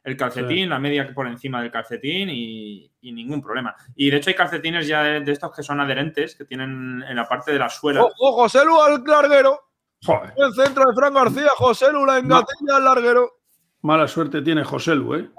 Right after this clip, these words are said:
Speaker 3: A punto de ma-, pero, pero esta era muy difícil, ¿eh? Esta no puedes decir, "La ha fallado". No, no, es que estará... Esto hubiese sido un golazo tremendo.
Speaker 2: Claro, por eso, por eso te digo que con la falta que le hace a este chico meter un golazo,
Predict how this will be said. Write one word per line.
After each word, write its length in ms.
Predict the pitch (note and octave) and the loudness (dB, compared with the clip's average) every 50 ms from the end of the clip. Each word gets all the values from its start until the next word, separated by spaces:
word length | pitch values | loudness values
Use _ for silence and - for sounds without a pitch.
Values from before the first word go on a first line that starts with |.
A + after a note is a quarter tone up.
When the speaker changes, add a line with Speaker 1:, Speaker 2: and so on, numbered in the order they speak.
| G3+ | 2
Speaker 3:
A 60 | A3+ G3 | 2 4
punto 300 | G#3 C4 C#4 B3+ C4+ B3+ | 2 2 2 4 4 4
de 60 | B3 | 4
ma-, 140 | A#3+ A3+ - | 2 0 -2
pero, 280 | E3+ E3 D3+ C#3 B2 - | 0 0 0 0 -2 -2
pero 140 | - D3+ D3 | 0 0 0
esta 220 | D3+ - - F3+ | 0 2 2 4
era 120 | F3+ E3+ D#3+ | 4 4 4
muy 160 | D3+ D3+ C#3+ | 2 0 0
difícil, 460 | C3 A#2+ - A#2 A2+ E2+ F2 F#2 G2+ | 0 -2 -2 -4 -6 -6 -6 -4 -4
¿eh? 160 | B2 C#3 - - | -2 -4 -2 -4
Esta 220 | B2+ B2+ - D3 | -4 -2 0 0
no 100 | C#3 C#3+ | 0 0
puedes 200 | A2+ C#3+ C3+ B2+ | 2 2 2 2
decir, 280 | C3 B2 - B2+ B2 B2+ | 0 -2 -4 -4 -4 -4
"La 200 | C3+ C#3+ D#3+ F3+ | -2 0 0 2
ha 40 | |
fallado". 360 | E3+ E3 E3+ C#3+ D3 C#3 A#2+ A2+ | 2 2 2 2 2 2 2 2
No, 100 | A#2 A2+ | 0 -2
no, 60 | A2 | -4
es 80 | G#2 | -6
que 60 | - A2 | -10 -10
estará... 300 | - - A2+ B2 B2+ - _ _ _ _ | -8 -4 -2 0 -2 -2 _ _ _ _
Esto 260 | A2 - - - D3 | -16 -10 -6 -4 -2
hubiese 180 | C3+ C#3 - | -2 -2 -2
sido 100 | - D3 | -4 -6
un 100 | C3+ C#3 | -6 -4
golazo 400 | C3 B2 A#2+ A#2+ B2+ B2 B2+ C#3+ | -2 0 0 2 0 0 -2 -2
tremendo. 400 | B2+ A#2+ G#2+ A#2 A#2 G2+ F2+ _ _ _ _ _ _ | -4 -4 -6 -8 -10 -14 -18 _ _ _ _ _ _
Speaker 2:
Claro, 320 | - E3 E3+ E3+ D#3 C#3 A2+ | 0 2 4 4 4 2 0
por 100 | C#3+ E3 | 0 -2
eso, 180 | E3+ F3+ E3+ C3+ | -2 -2 -2 -4
por 120 | B2+ C3+ | -4 -4
eso 200 | D3+ C3+ D3 D#3+ | -4 -2 -4 -4
te 80 | C3+ D#3 | -2 0
digo 320 | D#3 F#3 G#3+ G3+ D#3+ C3 | 0 0 0 0 -2 -2
que 180 | A#2+ - B2 A#2 | -4 -8 -10 -10
con 160 | - C3 C3 | -8 -8 -8
la 100 | B2+ A#2+ | -8 -6
falta 320 | - D#3+ D#3+ D#3 D#3+ F3 D#3 | -6 -6 -4 -4 -4 -4 -4
que 80 | D#3+ | -2
le 100 | D#3+ E3+ | -2 -4
hace 200 | D#3+ - - F3+ | -4 -4 -4 -6
a 20 | E3+ | -6
este 220 | - - - D3+ | -6 -6 -8 -6
chico 240 | - F3+ E3 D3+ E3 | -4 -4 -2 -2 -2
meter 280 | D#3 D#3 D#3 C#3 E3 D#3+ | -2 -2 -2 -2 0 0
un 120 | D#3+ D3+ | 0 0
golazo, 640 | C#3+ D3 D3 D#3 D#3+ D3+ - F3+ F3+ F3 - - _ | 0 2 2 2 0 0 -2 -6 -8 -8 -10 -14 _